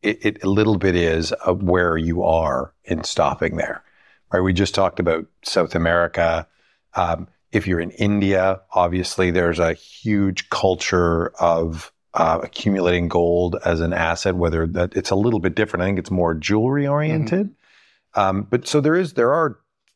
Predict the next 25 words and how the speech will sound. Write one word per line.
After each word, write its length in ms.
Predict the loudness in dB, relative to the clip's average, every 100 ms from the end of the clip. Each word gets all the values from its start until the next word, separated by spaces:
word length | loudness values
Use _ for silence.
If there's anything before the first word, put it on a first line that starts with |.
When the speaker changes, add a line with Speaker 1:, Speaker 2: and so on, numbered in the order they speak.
| -14
Speaker 1:
specific 640 | -4 -2 0 0 0 0
and 180 | 0 0
different 460 | 0 0 -2 -6
cultural 600 | -10 0 0 0 0 0 2
differences, 680 | -2 -2 -4 -4 -4 -2
I 140 | 0 0
think, 280 | 0 -4 -4
across 600 | -2 0 2 0 -2 -12 _ _ _ _ -2
various 320 | 0 2 0
cultures 520 | -2 -2 0 -4 -4 -10 _ _ _
in 180 | 0 0
the 80 | 2
world. 440 | 2 0 0 -4 -12 _ _ _ _
But 100 | 0
when 180 | 2 2
you 80 | 0
start 260 | 0 0 0
to 60 |
talk 300 | 0 0 0
ab-, 140 | -4 -2
about 480 | -4 -4 -4 -4 -2
the 80 | -6
most 340 | -4 -6 -8
hyper-financialized, 1700 | -14 -4 -2 0 0 0 0 0 0 0 0 0 2 0 -4 -8 -12 _ _ _ _ _ -2
um, 480 | 0 0 -2 -8